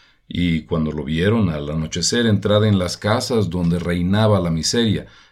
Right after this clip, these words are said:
llevando a sus pobres moradores las verduras de su huerto y un pedazo de su pan. Era amigo de todos don Celestino, y a todos, a poco que pudiera,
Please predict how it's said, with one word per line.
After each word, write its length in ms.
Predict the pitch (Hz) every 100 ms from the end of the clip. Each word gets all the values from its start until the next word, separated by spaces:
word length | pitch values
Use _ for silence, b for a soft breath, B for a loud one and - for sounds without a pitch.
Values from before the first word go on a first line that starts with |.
| B
llevando 600 | 90 87 104 104 95 90
a 140 | 85 85
sus 220 | 90 85
pobres 460 | 104 98 98 85
moradores 680 | 90 85 85 90 104 110 107
las 320 | 78 69 67
verduras 520 | 73 78 85 104 101 82
de 100 | 85
su 140 | 95
huerto 540 | 95 123 123 110 117 110 B B -
y 100 | 76
un 220 | 78 76
pedazo 560 | 85 82 90 90 85 82
de 100 | 92
su 240 | - 57
pan. 320 | 65 57 53 - b b b b b b b b b _
Era 440 | - 107 117 107
amigo 400 | 92 95 104 107
de 140 | 87 82
todos 440 | - 95 139 117
don 220 | 76 76
Celestino, 800 | 67 73 69 - 87 104 151 - - _ _
y 200 | 71 76
a 180 | 73 -
todos, 440 | 120 117 - - -
a 300 | 62 58 -
poco 280 | 196 -
que 100 | -
pudiera, 640 | - 85 98 123 120 117